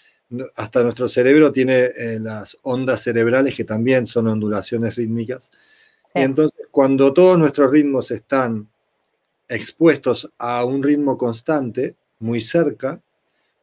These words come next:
Speaker 1: empiezan a, se, se llama simpatizar, como que se, todos empiezan a ir hacia ese patrón rítmico constante.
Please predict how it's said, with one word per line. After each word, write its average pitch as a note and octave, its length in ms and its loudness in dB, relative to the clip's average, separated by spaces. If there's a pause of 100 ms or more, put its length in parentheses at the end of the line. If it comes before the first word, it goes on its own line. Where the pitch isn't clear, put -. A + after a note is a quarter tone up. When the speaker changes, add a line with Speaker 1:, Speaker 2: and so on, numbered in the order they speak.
(420)
Speaker 1:
empiezan E3 480 2
a, C3+ 240 2
se, - 180 -12
se - 180 -8
llama C#3+ 220 2
simpatizar, A#2 800 -2
como A2 220 -8
que A2+ 160 -4
se, C3 280 -8 (100)
todos E3+ 320 2
empiezan C3+ 480 -2
a B2+ 80 0
ir C#3+ 360 4
hacia A#2 360 -4
ese B2+ 240 -6
patrón B2 420 -2
rítmico B2 560 -2
constante. G2+ 680 -8